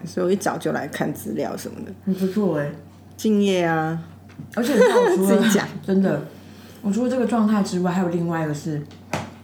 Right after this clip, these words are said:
Speaker 2: 我上礼拜跟一个同事讲话，然后就类似问他说，“哎，那你怎么去想这个案子？”然后就，他就有点释放一个讯息，是说，他想象是如果三年后他退休了，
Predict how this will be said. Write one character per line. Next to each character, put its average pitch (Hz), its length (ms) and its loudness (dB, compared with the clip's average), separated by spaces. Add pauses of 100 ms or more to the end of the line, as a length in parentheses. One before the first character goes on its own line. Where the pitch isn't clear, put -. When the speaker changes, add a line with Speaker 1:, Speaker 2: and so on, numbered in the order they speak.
(200)
Speaker 2:
我 202 80 2
上 240 220 2
礼 196 40 4
拜 220 180 2
跟 208 140 2
一 196 40 4
个 175 60 0
同 156 200 -2
事 175 120 -4
讲 - 160 -8 (120)
话， - 320 -8 (240)
然 202 80 0
后 190 80 2
就 214 140 0
类 220 100 2
似 202 160 0
问 196 160 2
他 180 160 0
说 180 220 -4
，“哎， 240 100 0
那 254 80 0
你 175 100 2
怎 151 80 -2
么 147 80 -2
去 175 60 0
想 - 220 -4
这 - 80 -10
个 151 60 -10
案 147 120 -10 (100)
子？” - 200 -14 (1300)
然 202 140 -2
后 247 160 -4
就， 240 120 -4
他 214 200 -6
就 240 120 -4
有 185 100 0
点 165 160 -4
释 202 240 -6
放 190 220 -6 (120)
一 160 80 -10
个 165 140 -8
讯 165 180 -10
息， 147 240 -8
是 151 80 -8
说， 147 200 -8 (840)
他 262 100 -10
想 196 200 0
象 220 120 0
是 214 200 0
如 208 80 0
果 180 100 0
三 180 220 -2
年 151 180 -2
后 151 380 -4 (280)
他 185 140 -6
退 170 220 -2
休 139 320 -6
了， 101 140 -8